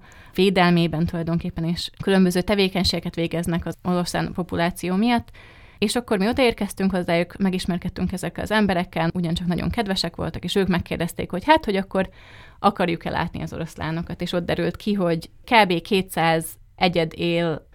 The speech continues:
a nemzeti parkon belül, de hát nincsenek ott kerítések, nincsenek határok, ott nagy részük, ötszáz, az ezen a védett területen kívül él, emberekkel közösen, falvak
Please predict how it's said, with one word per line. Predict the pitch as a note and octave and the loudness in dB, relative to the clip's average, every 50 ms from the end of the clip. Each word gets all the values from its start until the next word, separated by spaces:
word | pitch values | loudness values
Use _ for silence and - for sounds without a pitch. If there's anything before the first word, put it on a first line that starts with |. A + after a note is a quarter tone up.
| - - | -12 -4
a | E3+ | 0
nemzeti | F3 F3+ F#3 E3+ F#3 F3 E3+ | 2 2 2 0 -2 -4 -6
parkon | - - E3+ F3 - F3 D#3+ | -4 -4 -6 -4 -4 -4 -4
belül, | E3+ G3+ A3+ B3+ A#3+ A3 G#3+ A3 G#3+ - - - - - | -2 0 2 2 4 4 2 2 -2 -6 -20 -20 -12 -4
de | - G3+ | -2 2
hát | G#3+ A3 G3 G3+ - - - | 4 4 4 2 2 -4 -6
nincsenek | - G3+ F#3+ F3+ F3+ - F3+ D3 D#3+ E3+ - | 0 2 2 2 2 0 -2 -4 -4 -4 -4
ott | E3 E3+ - - - - | -6 -8 -8 -10 -20 -12
kerítések, | - - F#3 F3 F3 F3 F3 - E3 E3+ F3+ - F3 F3 | -6 -2 0 0 0 0 0 -2 -4 -4 -4 -4 -6 -4
nincsenek | - F3 F3 - - - F3 - | -4 -4 -4 -4 -4 -6 -6 -4
határok, | G3+ F#3+ - G3 F3 E3+ E3 - | -4 -4 -2 -2 -2 -2 -4 -4
ott | - E3+ | -4 -2
nagy | F3 F3+ F3 F3+ | 0 0 0 0
részük, | E3+ E3+ F3 - - G3+ G3+ | -2 -4 -4 -4 -4 -6 -6
ötszáz, | - F3 F#3+ - - E3 E3 E3+ E3+ E3 - | -6 -8 -6 -4 -2 -2 0 0 0 -2 -4
az | - E3 D#3+ - - - _ _ _ - | -8 -10 -10 -10 -12 -20 _ _ _ -4
ezen | - E3+ E3+ E3+ | -4 -2 -2 0
a | E3+ E3 | -2 0
védett | F3 F3 D#3+ E3 E3 | 0 0 -2 -2 -4
területen | - F#3 - D#3+ F#3 - D#3 E3+ | -6 -6 -6 -4 -4 -2 -4 -4
kívül | - - G#3+ G#3 G3 F3 F3 D#3 | -4 -2 0 0 0 0 0 0
él, | D#3 D#3 D#3+ D#3+ F3 - - - - - - - - - - - | 0 -2 -2 -4 -4 -8 -14 -20 -20 -20 -20 -20 -20 -20 -6 0
emberekkel | - G3 G3 F#3 F3 F3 E3 E3+ - - - F3 D#3 D#3 D#3+ D3 - - _ | 4 6 6 8 6 6 4 2 -2 -4 -6 -2 -2 0 0 -2 -4 -8 _
közösen, | - - F3+ E3+ - E3 E3+ - E3+ E3 D#3+ E3 E3 E3 | -8 -6 -4 -2 -2 -2 -2 -2 -2 0 0 0 0 0
falvak | - - F3 E3+ E3+ E3 D#3 E3 E3 E3 - - | 0 2 2 4 4 4 4 2 2 2 0 -6